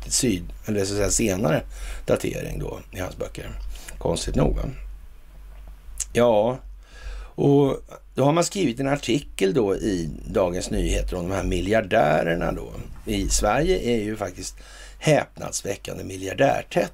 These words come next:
då. Och, eh, hur miljardärer lever då på något vis. Och, och man tittar då liksom och, och försöker då leva miljardärsliv under en dag.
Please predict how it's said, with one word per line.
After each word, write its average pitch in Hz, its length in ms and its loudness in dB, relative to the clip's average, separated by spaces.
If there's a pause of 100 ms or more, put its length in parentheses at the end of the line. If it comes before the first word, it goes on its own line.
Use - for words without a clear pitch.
(120)
då. - 240 -10 (760)
Och, - 420 0
eh, 117 160 6
hur 131 200 6
miljardärer 107 580 4
lever 151 640 2
då 62 220 0
på - 120 -12
något - 200 -10
vis. - 240 -6
Och, 92 480 -4
och 107 60 -4
man 107 120 0
tittar 107 420 -2
då 82 100 0
liksom 80 260 -6
och, 92 420 2
och 87 120 -6 (840)
försöker 101 360 0
då 87 220 4 (460)
leva 90 340 2
miljardärsliv 92 920 0
under - 260 -4
en - 160 -10
dag. - 240 -12